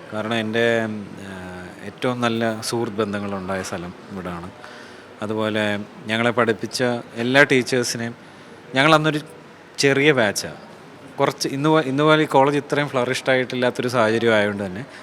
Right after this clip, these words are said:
ഞങ്ങൾക്കൊക്കെ ഒരുപാട് പേഴ്സണൽ അറ്റൻഷൻ കിട്ടിയിട്ടുള്ള, കിട്ടി വളർന്ന് വന്ന ആൾക്കാരാണ്. അപ്പോൾ ഉഴപ്പുന്ന സമയത്തൊക്കെ ആണെങ്കിൽ ഞങ്ങളെ ഗൈഡ് ചെയ്യാനും ഒക്കെ, ആ, എനിക്ക് ആ ടീച്ചേഴ്സിനെ എല്ലാം പേഴ്സണലായിട്ട് അറിയുകയും അവരുടെ, അവരെല്ലാം എനിക്ക് നന്നായിട്ട് ഇപ്പോഴും ഓർമ്മയും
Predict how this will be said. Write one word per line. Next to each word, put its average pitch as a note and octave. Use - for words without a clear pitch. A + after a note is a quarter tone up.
ഞങ്ങൾക്കൊക്കെ C3+
ഒരുപാട് C3+
പേഴ്സണൽ B2
അറ്റൻഷൻ A2+
കിട്ടിയിട്ടുള്ള, A2
കിട്ടി B2+
വളർന്ന് A2+
വന്ന G2+
ആൾക്കാരാണ്. F2+
അപ്പോൾ C3
ഉഴപ്പുന്ന C#3
സമയത്തൊക്കെ C3+
ആണെങ്കിൽ B2
ഞങ്ങളെ A#2+
ഗൈഡ് A2
ചെയ്യാനും G#2
ഒക്കെ, A2+
ആ, F#2
എനിക്ക് B2
ആ C3
ടീച്ചേഴ്സിനെ B2+
എല്ലാം A#2
പേഴ്സണലായിട്ട് A2+
അറിയുകയും G#2
അവരുടെ, G#2+
അവരെല്ലാം A#2+
എനിക്ക് A#2+
നന്നായിട്ട് A#2
ഇപ്പോഴും A2+
ഓർമ്മയും G#2